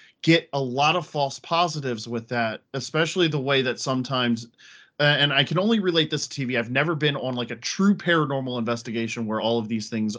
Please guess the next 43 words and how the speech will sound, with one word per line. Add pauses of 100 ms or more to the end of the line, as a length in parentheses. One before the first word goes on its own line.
are (280)
used
and
stuff
like
that.
So (320)
when
I
see
it
on
T
V,
it's
like,
okay, (360)
you
either
get
the
stick
figure
or
it's,
like, (420)
scattered
about
and,
like,
all
over
the
room,
and
it's
taking
up
the
whole
room
and
stuff.